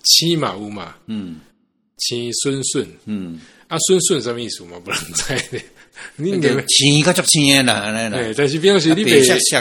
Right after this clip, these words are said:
Speaker 2: 啦，
Speaker 1: 嘿。
Speaker 2: 红公公啦，乌噜噜啦，
Speaker 1: 嘿。
Speaker 2: 啊，
Speaker 1: 幼咪咪啦，
Speaker 2: 青，青，幼咪，
Speaker 1: 就这样讲。
Speaker 2: 幼咪咪啦，
Speaker 1: 嘿。
Speaker 2: 青扁扁啦，吼。
Speaker 1: 嘿，亮叽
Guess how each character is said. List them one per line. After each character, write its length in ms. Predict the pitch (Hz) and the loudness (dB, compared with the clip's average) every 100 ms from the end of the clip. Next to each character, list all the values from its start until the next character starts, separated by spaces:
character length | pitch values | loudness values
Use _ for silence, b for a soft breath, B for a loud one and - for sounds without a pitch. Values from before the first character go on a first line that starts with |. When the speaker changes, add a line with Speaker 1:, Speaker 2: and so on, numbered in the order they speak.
| 113 | 0
Speaker 2:
啦， 160 | 107 104 | 0 0
Speaker 1:
嘿。 40 | |
Speaker 2:
红 180 | 117 127 | -2 -2
公 220 | 185 147 | 0 -2
公 220 | 127 120 110 | -2 -4 -2
啦， 160 | 110 - | -4 0
乌 200 | 135 131 | 0 0
噜 200 | 135 131 | -2 -4
噜 260 | 151 156 | -4 -4
啦， 360 | 143 120 101 - - - | 0 0 0 -4 -16 -12
Speaker 1:
嘿。 140 | 127 | -8
Speaker 2:
啊， 400 | 120 143 143 139 B B | -6 -4 -6 -8 B B
Speaker 1:
幼 140 | 196 185 151 | 0 2 2
咪 180 | 143 143 | 0 -2
咪 120 | 160 156 131 | 0 0 0
啦， 200 | - 131 | -2 -2
Speaker 2:
青， 160 | 147 127 | -2 -2
青， 0 | |
幼 0 | |
咪， 160 | 131 | 0
Speaker 1:
就 0 | |
这 80 | 135 | 0
样 100 | 135 | 0
讲。 180 | 147 123 | 2 2
Speaker 2:
幼 160 | 113 110 | 2 0
咪 160 | 123 | 0
咪 80 | 123 | 0
啦， 100 | 117 | -2
Speaker 1:
嘿。 60 | 107 | -2
Speaker 2:
青 220 | - 135 | -2 -4
扁 240 | 123 156 107 | -2 -4 -2
扁 260 | 110 95 92 | -4 -4 -6
啦， 220 | 87 87 | -8 -8
吼。 220 | 110 90 | -8 -8
Speaker 1:
嘿， 180 | 82 107 | -10 -8
亮 160 | 143 139 | -6 -6
叽 180 | 120 | -8